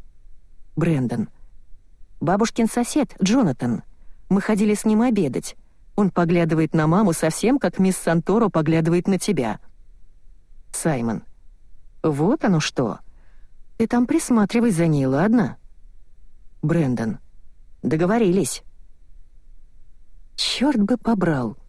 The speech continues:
С какой стати я расстраиваюсь из-за того, что Саймон увидел наши снимки?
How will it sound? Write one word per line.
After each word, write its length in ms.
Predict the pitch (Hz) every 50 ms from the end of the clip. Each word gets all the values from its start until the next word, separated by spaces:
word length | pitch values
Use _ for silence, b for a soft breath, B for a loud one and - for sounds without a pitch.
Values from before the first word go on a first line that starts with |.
| - - - - - - - - - - - - - - - - - - - - - -
С 60 | -
какой 260 | - - - 320 339
стати 360 | - - - 381 370 - -
я 120 | 147 147 147
расстраиваюсь 680 | 160 170 - - - 214 208 175 147 143 135 127 - -
из-за 180 | 147 131 147
того, 240 | - 156 151 151 175
что 200 | 185 - - 165
Саймон 480 | 156 - - 170 190 247 269 233 190 -
увидел 400 | - 185 170 170 202 180 214 190
наши 260 | 190 180 190 - 220
снимки? 560 | 220 - - 196 143 131 117 - - 101 -